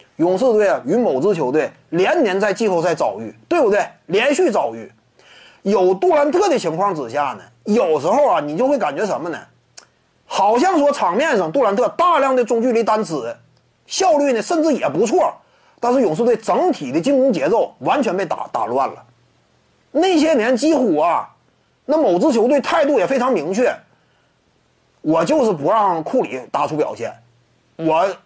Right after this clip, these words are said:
至于说杜兰特中距离单打，我给你机会，这是某支球队的策略吗？在这种策略之下，你看啊，杜兰特大量单打，但勇士队面对某支球队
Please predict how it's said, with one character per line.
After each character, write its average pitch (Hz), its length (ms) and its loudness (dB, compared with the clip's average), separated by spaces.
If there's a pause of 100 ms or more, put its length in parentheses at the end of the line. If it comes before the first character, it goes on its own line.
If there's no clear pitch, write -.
(140)
至 285 140 0
于 294 60 2
说 262 100 2
杜 294 140 0
兰 254 120 0
特 285 120 2
中 254 160 0
距 285 100 2
离 262 100 2
单 254 180 0
打， 151 200 -2
我 143 160 -2
给 196 160 -2
你 196 120 -4
机 117 200 -14
会， 104 160 -16 (180)
这 415 220 0
是 302 100 2
某 214 220 2
支 277 100 4
球 247 140 2
队 311 120 2
的 277 80 0
策 330 200 2
略 220 220 2
吗？ 147 200 -8 (480)
在 294 140 0
这 381 100 2
种 302 120 2
策 359 180 -2
略 294 160 4
之 208 140 0
下， 233 100 0
你 185 120 -4
看 233 160 0
啊， 165 260 -2 (320)
杜 285 100 2
兰 269 140 2
特 285 120 2
大 311 200 2
量 214 180 0
单 165 160 0
打， 98 300 -8 (240)
但 247 300 2
勇 170 260 -2
士 254 160 0
队 202 140 2
面 247 260 0
对 226 140 2
某 143 200 -2
支 196 120 0
球 147 120 -6
队 160 180 -2